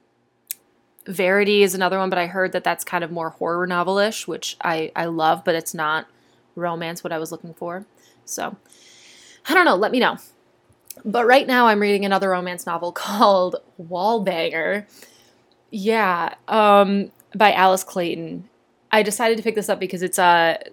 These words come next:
a highly rated book in the romance community. And I was a little nervous to pick it up, admittedly. Because, well, the title, Wallbanger, and then the,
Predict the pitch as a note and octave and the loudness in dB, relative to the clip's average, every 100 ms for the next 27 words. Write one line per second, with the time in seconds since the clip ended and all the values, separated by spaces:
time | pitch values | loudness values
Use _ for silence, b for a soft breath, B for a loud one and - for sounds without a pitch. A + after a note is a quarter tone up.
0 | - - F#3+ - F#3+ F#3+ G3+ F#3 F3+ F3 | -20 -10 -10 0 4 4 4 0 -2 -4
1 | E3 D#3+ D#3+ - - F#3 F3 F3 E3+ E3 | -4 -2 -4 -4 -10 -8 -8 -8 -8 -8
2 | E3 - - E3 E3 D#3+ D#3+ - - _ | -8 -10 -12 -10 -8 -8 -8 -10 -12 _
3 | _ _ _ G3+ G3 F#3 F3+ F3+ - _ | _ _ _ -2 -2 -2 -4 -8 -12 _
4 | _ _ _ _ _ - C4 C#4+ D4+ D4+ | _ _ _ _ _ -2 -2 0 -2 -2
5 | D4+ A#3+ F#3+ G3 A#3+ - B3 A3 G#3 G#3+ | -2 0 0 2 0 -2 -6 -4 -2 0
6 | F3+ G#3+ - - F#3+ F#3 F3+ F3+ F3+ A#3 | 2 0 -4 -8 -6 -2 -2 -2 0 0
7 | C4+ C#4+ - - - A#3+ A3+ A#3 G#3 F#3 | 0 -2 -10 -20 -6 -4 0 2 2 0
8 | - B3 A#3 G#3+ G#3+ - F#3+ G#3 G3+ F3 | -2 6 6 6 2 2 2 2 2 2
9 | F3 G3 F#3 F#3 F#3 G#3+ A3 G3 F#3+ F3+ | 2 2 0 0 0 2 0 0 2 2
10 | F3+ F3+ F3 | 2 0 -4